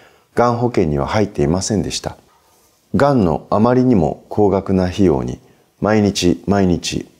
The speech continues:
不安で眠れません。五年前にローンを組んで購入した家はまだ二十年近くもローンが残っており、私が一緒に働けばなんとかなると見通しの甘さで購入してしまい、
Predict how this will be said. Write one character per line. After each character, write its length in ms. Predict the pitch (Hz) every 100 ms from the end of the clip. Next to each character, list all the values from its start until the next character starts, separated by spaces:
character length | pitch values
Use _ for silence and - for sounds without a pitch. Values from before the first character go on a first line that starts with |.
| _ -
不 180 | - 107
安 140 | 107
で 100 | 104
眠 240 | 87 82 95
れ 80 |
ま 160 | 98 95
せ 140 | -
ん。 100 | 82 - _ _ _ _ _ _ _ -
五 120 | 110
年 200 | 135 139
前 160 | 143 120
に 160 | 73
ロ 120 | 78 131
ー 20 |
ン 240 | 113 71
を 40 | -
組 200 | 101 76
ん 20 |
で 140 | 64
購 260 | - 90 85
入 160 | 82
し 100 | 78
た 160 | - 78
家 200 | 78 80
は 200 | 67 - -
ま 140 | 101
だ 140 | 85
二 180 | 78 98
十 180 | 101 117
年 160 | 117 107
近 220 | - 104
く 100 | 73
も 260 | 65 - _ -
ロ 140 | 90
ー 20 |
ン 60 | 76
が 100 | 65
残 240 | 71 -
っ 40 | 95
て 180 | - 65
お 80 |
り、 160 | 64 - - - - - _ _
私 280 | 85 127 131
が 100 | 127
一 100 | 104
緒 200 | - 123
に 240 | 123 120 -
働 360 | 104 - 113 117
け 80 |
ば 140 | 90 82
な 140 | 107
ん 60 | 107
と 100 | -
か 120 | 69
な 140 | 85
る 160 | 85 - -
と 240 | - 71 - - _ -
見 140 | 101 101
通 160 | 117
し 160 | 110 110
の 200 | 104 -
甘 180 | 107 98
さ 120 | 78
で 160 | 71
購 220 | - 95 92
入 180 | 87
し 80 | 87
て 100 | -
し 160 | 85 78
ま 140 | 73
い、 100 | 67